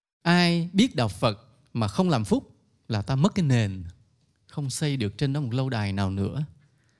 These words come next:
Cho nên để xây một cái lâu đài lớn của Phật Pháp tâm linh trong lòng ta,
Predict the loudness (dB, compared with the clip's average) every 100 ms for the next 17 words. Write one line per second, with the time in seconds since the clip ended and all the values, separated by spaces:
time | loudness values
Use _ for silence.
0 | _ -6 -4 -2 0 2 6 6 6 2
1 | 2 2 2 2 2 4 2 2 -2 -4
2 | 0 2 2 0 0 2 2 4 2 2
3 | 0 0 0 0 2 2 2